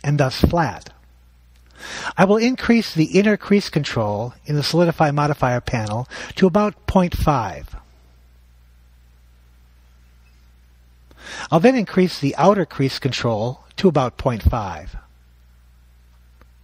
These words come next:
This creates a nice flat surface on the top faces of the hemisphere. Looking at the hole in the side of the hemisphere,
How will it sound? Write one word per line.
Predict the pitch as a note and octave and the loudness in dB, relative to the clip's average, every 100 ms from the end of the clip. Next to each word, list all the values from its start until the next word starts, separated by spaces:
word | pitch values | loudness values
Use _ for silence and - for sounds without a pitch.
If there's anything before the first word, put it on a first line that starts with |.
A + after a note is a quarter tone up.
| _ _ _ _ _ _ _ _ _ _ _ _ - - - - | _ _ _ _ _ _ _ _ _ _ _ _ -20 -20 -20 -4
This | - B3 | 2 2
creates | - G#3 G3 E3 | 4 4 4 0
a | |
nice | D3 D3+ E3 - | 2 2 2 0
flat | - - D#3+ D3+ | -2 2 2 0
surface | - E3+ - A#2 - | 0 0 0 -4 -4
on | |
the | C3 | -4
top | - D#3 D#3 | 2 2 2
faces | - C#3 C3 A#2+ | 2 0 -2 -6
of | B2 | 0
the | |
hemisphere. | C3+ D#3+ C3 - G#2+ F2 - _ _ _ _ _ _ _ _ _ _ _ _ _ _ _ - - - - - | 0 0 -2 -4 -4 -8 -18 _ _ _ _ _ _ _ _ _ _ _ _ _ _ _ -20 -18 -14 -8 0
Looking | B3+ B3 | 2 2
at | G3+ | 2
the | D3 | 0
hole | - A3 F#3 B2+ | 0 2 2 0
in | B2+ | -6
the | |
side | B2 E3+ F3+ | 2 2 2
of | |
the | B2+ | 0
hemisphere, | B2 A#2 - - A2 G2+ | -4 -4 -4 -2 -2 -6